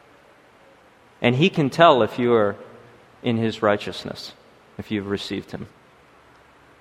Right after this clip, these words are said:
No one else can, but he can.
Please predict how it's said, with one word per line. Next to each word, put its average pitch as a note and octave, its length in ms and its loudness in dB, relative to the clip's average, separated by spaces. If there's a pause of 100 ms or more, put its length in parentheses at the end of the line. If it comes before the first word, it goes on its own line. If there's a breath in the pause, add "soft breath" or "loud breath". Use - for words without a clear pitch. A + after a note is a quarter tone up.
No C3 120 6
one C#3 140 6
else D3+ 280 2
can, G2 320 -6 (640)
but G2+ 140 -2
he A#2 140 -2
can. F#2+ 300 -8